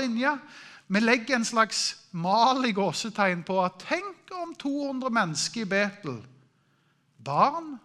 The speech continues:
dine barn, de skal få egne kort som er for søndagsskolebarn. Dine ungdommer, de får egne kort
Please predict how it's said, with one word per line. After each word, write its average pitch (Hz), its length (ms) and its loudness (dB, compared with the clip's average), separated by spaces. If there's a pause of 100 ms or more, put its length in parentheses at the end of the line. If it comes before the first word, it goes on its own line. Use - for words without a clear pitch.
(220)
dine 143 300 -10
barn, 269 440 0 (800)
de 151 120 -8
skal 214 160 -10
få 226 160 -4
egne 170 300 0
kort - 320 -2
som 185 100 -4
er 175 80 0
for 180 160 -6
søndagsskolebarn. 202 920 -2 (500)
Dine 180 300 -2
ungdommer, 233 640 2 (840)
de 135 120 -8
får 226 180 0
egne 190 260 2
kort 247 240 0